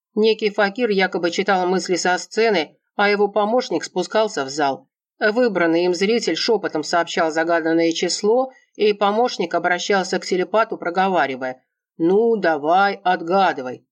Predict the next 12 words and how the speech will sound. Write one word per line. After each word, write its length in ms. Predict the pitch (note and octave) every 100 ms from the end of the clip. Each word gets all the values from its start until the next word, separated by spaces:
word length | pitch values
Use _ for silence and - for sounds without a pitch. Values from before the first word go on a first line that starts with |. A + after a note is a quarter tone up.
| _ _ _
"Ну" 300 | G3+ A3+ D#4
обозначало, 640 | - D#3 D3+ E3 D#3+ B3
скажем, 380 | F#3+ - F#3+ G#3
семёрку. 720 | G3 A#3 F3 D3 C3+ - D3 _ _ _
"Давай 600 | F#3 F3+ F3 E3+ B3 D#4+ -
тройку, 600 | - D#3+ D#3 D3+ E3+ E3 _
отгадывай 680 | F3 D#3+ D3 D#3+ G#3 E3+ D3+
единицу". 720 | E3+ F3 G3+ D#3+ D3 - C#3+ - -
И 160 | - C#4
факир 400 | D4 C#4+ D4+ C4
важно 320 | F#3+ G3 E3
вещал: 480 | C#3 - D3+ C3+